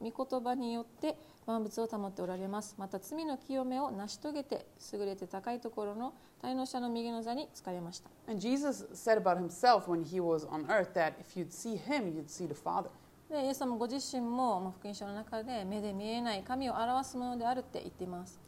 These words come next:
Speaker 2: And Jesus wasn't just, like, God's ambassador,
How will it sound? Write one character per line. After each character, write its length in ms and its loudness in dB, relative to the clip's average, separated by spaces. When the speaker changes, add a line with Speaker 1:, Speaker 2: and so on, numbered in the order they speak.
Speaker 2:
And 120 0
Jesus 340 0
wasn't 260 4
just, 260 -2
like, 200 4
God's 280 4
ambassador, 800 2